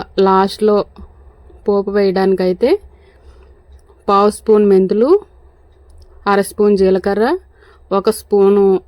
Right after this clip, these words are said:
ఆవాలు తీసుకున్నాను, కొద్దిగా ఎండుమిర్చి, కరివేపాకు, కొంచెం పసుపు,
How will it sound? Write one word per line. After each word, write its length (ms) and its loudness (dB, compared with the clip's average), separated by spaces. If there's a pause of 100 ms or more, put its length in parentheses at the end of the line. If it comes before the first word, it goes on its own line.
(160)
ఆవాలు 380 0
తీసుకున్నాను, 680 -2
కొద్దిగా 380 0
ఎండుమిర్చి, 600 2
కరివేపాకు, 760 -2 (600)
కొంచెం 360 0
పసుపు, 440 -4